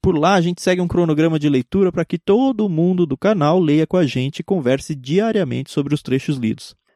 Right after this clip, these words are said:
Agora, se você não conhecia o canal, perdeu a leitura de algum livro que queria ter lido com a gente, ou até começou, mas acabou se atrasando,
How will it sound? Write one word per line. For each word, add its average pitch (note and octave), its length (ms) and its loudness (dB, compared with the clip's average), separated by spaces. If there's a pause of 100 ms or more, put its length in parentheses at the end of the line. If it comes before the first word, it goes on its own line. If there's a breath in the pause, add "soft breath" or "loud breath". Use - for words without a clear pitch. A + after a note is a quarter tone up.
(120)
Agora, F#3+ 460 0
se - 220 -4
você G#3 260 0
não G#3+ 220 0
conhecia F#3+ 420 0
o - 40 0
canal, C3 580 0
perdeu C3+ 400 0
a - 20 2
leitura B2 420 -2
de A2 80 -2
algum A2+ 240 -2
livro A#2 280 0
que B2 80 -4
queria A#2 240 -2
ter A#2 160 -4
lido A#2 200 0
com - 140 -2
a A2+ 80 -2
gente, B2+ 480 -4
ou C3+ 80 2
até D#3 220 0
começou, F#3 720 0 (160)
mas B2 460 -4
acabou C3 240 -2
se B2 100 -6
atrasando, A#2+ 540 0